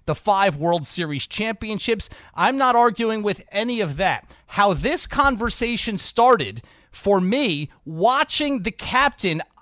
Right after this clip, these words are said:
and the way that Derek Jeter handled specifically the whole Alex Rodriguez quote-unquote partnership when he came to the Bronx, if Jeter had handled that situation better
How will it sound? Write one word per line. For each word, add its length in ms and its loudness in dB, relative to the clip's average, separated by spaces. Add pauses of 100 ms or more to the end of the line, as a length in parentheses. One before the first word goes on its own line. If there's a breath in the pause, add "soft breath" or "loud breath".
(180)
and 300 0
the 80 4
way 360 0
that 200 -6
Derek 340 -2
Jeter 360 -8
handled 340 -6
specifically 1300 -4 (340 loud breath)
the 100 4
whole 380 6
Alex 500 0
Rodriguez 1000 -2 (460)
quote-unquote 720 0
partnership 760 0
when 100 -4
he 160 -6
came 300 -6
to 100 -10
the 80 -6
Bronx, 560 2 (480 soft breath)
if 180 0
Jeter 480 -4
had 220 -2
handled 540 -4
that 280 -2
situation 840 -2
better 640 2